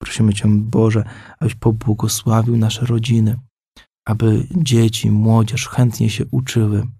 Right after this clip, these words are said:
aby miały dobrą pamięć, to, czego się uczą, aby zapamiętywały, by nikt nie musiał czytać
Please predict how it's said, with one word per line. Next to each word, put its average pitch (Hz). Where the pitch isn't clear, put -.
aby 113
miały 110
dobrą 113
pamięć, 101
to, 104
czego 110
się -
uczą, 120
aby 110
zapamiętywały, 107
by 117
nikt 165
nie 107
musiał 104
czytać -